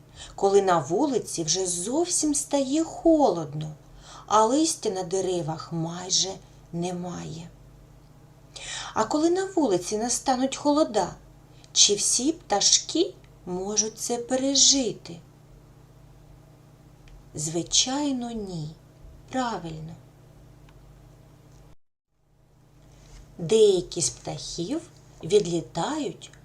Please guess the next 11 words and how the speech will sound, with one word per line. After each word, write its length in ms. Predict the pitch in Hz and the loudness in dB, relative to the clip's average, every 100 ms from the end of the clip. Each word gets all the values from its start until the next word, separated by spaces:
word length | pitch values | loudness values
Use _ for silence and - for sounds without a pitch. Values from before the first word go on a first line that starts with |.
| - - | -18 -4
до 120 | 165 | -4
теплих 680 | - 170 185 202 208 208 | -2 -2 -2 -2 -6 -6
країв, 600 | - 233 233 202 165 156 147 - - - - - - - - | -8 -10 -8 -10 -10 -12 -14 -16 -18 -18 -18 -20 -20 -20 -6
і 120 | 220 | -2
називаються 1000 | 202 180 175 160 190 320 339 - - 180 | -2 -2 -2 -4 -2 0 -2 -4 -4 -4
вони 380 | 165 175 165 160 - - - - - - | -2 -6 -8 -12 -16 -20 -20 -20 -10 2
перелітними. 1000 | 294 285 285 269 214 - - 160 - - - - - - - - - - - - - - - - - - - | 2 4 2 0 -2 -6 -10 -12 -12 -18 -20 -20 -20 -20 -16 -16 -18 -18 -18 -18 -20 -20 -20 -20 -20 -14 0
Ось 260 | 240 240 | 2 2
тут 420 | - 370 415 - - - - - - - - - - - - | 2 4 4 4 -10 -20 -18 -18 -18 -20 -20 -20 -20 -16 -6
декілька 720 | 196 233 208 - 180 - 175 | 0 2 2 0 -6 -6 -10
прикладів 800 | - 202 285 - 208 147 151 | -6 -2 -2 -4 -6 -6 -8